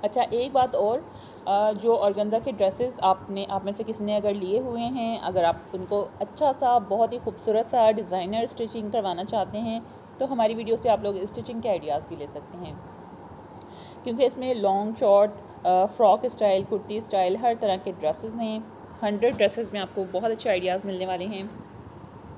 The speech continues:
अ, तो friends, video को end तक देखिएगा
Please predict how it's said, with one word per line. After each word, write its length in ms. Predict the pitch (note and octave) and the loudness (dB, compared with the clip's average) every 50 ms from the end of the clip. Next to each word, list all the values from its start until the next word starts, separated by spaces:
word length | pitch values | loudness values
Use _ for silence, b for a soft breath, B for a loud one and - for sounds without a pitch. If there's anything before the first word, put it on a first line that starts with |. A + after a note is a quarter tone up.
| - - B B B B B B B B B B B - | -18 -18 B B B B B B B B B B B -4
अ, 180 | G3 G3 F#3+ G3 | 0 0 0 2
तो 140 | G3 A#3+ A#3 | 0 0 0
friends, 300 | - A#3+ A3+ B3 - A#3+ | 0 0 -2 -2 -4 -6
video 260 | G3+ G#3+ F3+ G#3+ A#3+ | -8 -6 -6 -6 -4
को 120 | - C4 | 0 0
end 160 | A#3+ A3 G#3+ A3 | 0 0 0 -2
तक 80 | A#3 | -4
देखिएगा 680 | A3+ G#3 A3 G#3 G#3 B3+ B3+ B3+ A#3 C#4 C#4 C#4+ D4+ | -4 -4 -6 -6 -6 -8 -6 -2 0 2 2 0 0